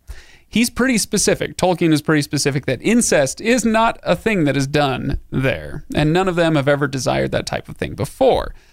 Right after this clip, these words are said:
This kind of suggests the desi-, the desire is a thing inherited from his dad's quote-unquote dark elf side. Do we know the family tree of Eöl? He just seems to pop up out of nowhere." Okay, so we talked a little bit about the origin of Eöl,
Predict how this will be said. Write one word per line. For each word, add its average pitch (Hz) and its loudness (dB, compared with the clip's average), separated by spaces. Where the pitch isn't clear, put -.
This 190 4
kind 196 2
of 170 2
suggests 139 0
the 147 -2
desi-, 131 2
the 147 0
desire 135 2
is 139 -4
a 143 0
thing 131 0
inherited 131 0
from 131 0
his 131 0
dad's 127 0
quote-unquote 131 -2
dark 104 -2
elf - -2
side. - -2
Do 120 2
we 127 4
know 123 2
the 123 -4
family 127 0
tree 131 0
of 117 0
Eöl? 131 2
He 135 -2
just - -4
seems 127 0
to - -2
pop - -6
up - -4
out - -4
of - -2
nowhere." - -8
Okay, - -4
so - -2
we 117 0
talked 190 2
a 180 0
little 156 2
bit 143 0
about 135 0
the - -6
origin 135 0
of 127 0
Eöl, 131 2